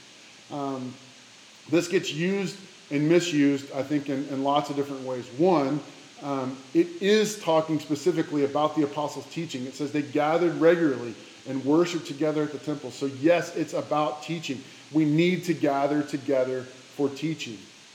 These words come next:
right? That is super important. It's imp-, uh, why we gather together. Not because you've just got to hear what I have to say so that I can have a, uh, <laughs> a reason,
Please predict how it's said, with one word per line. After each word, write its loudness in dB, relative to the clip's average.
right? -4
That 0
is -4
super -2
important. -6
It's -4
imp-, -4
uh, 2
why 4
we 6
gather 0
together. -2
Not 0
because 2
you've -4
just 0
got 2
to 2
hear 2
what 2
I 4
have 2
to -6
say 0
so -4
that -2
I 0
can -6
have -8
a, -4
uh, -6
<laughs> -8
a -2
reason, 0